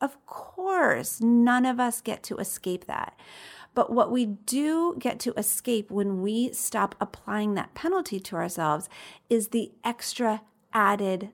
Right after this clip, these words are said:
layer of trying to make up for our flaws that are actually just symptoms of A D H D. Soon, my next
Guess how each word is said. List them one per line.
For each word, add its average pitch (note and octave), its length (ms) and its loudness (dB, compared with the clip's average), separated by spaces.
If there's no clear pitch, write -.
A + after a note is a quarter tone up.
layer F3+ 760 0
of G3 160 -2
trying G3 400 -4
to G3 180 -8
make F#3 360 -4
up - 240 2
for E3+ 520 -2
our F#3 240 -2
flaws - 760 -4
that G3 240 -2
are - 280 0
actually C#4+ 600 -2
just - 340 -2
symptoms F3 640 -4
of G3 180 0
A G#3 80 0
D E3+ 180 -4
H - 200 -12
D. - 300 -8
Soon, G#3 640 0
my A#3+ 160 6
next B3+ 680 2